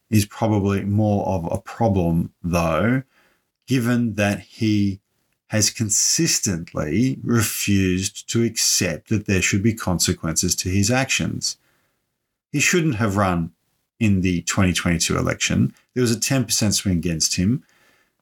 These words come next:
The great Mary Doyle, former colleague of mine, who ran in the seat of Aston for Labor, did an amazing job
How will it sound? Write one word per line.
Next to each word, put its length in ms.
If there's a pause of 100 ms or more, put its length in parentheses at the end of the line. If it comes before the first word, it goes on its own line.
(460)
The 60
great 260
Mary 320
Doyle, 640 (240)
former 340
colleague 520
of 120
mine, 440 (300)
who 180
ran 400
in 220
the 80
seat 420
of 180
Aston 440
for 280
Labor, 540
did 260 (140)
an 240 (180)
amazing 720
job 460